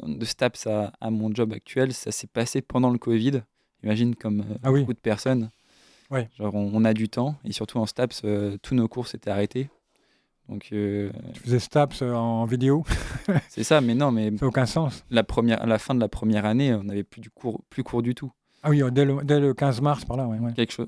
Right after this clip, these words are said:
Speaker 1: je me rappelle plus des dates, et voilà. Mais du coup, j'avais plus cours, et il fallait que je trouve quelque chose à faire. Sinon, tu t'ennuies. Enfin, tu,
Speaker 2: Hmm.
Speaker 1: je jouais aux jeux vidéo, euh, à Fortnite à l'époque, mais, mais voilà.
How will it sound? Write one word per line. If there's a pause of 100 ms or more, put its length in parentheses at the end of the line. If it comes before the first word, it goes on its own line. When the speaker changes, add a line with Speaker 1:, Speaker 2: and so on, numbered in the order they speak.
Speaker 1:
je
me
rappelle
plus
des
dates,
et
voilà.
Mais
du
coup,
j'avais
plus
cours,
et
il
fallait
que
je
trouve
quelque
chose (120)
à
faire.
Sinon,
tu
t'ennuies.
Enfin,
tu, (160)
Speaker 2:
Hmm. (160)
Speaker 1:
je
jouais
aux
jeux
vidéo,
euh,
à
Fortnite
à
l'époque,
mais, (800)
mais
voilà.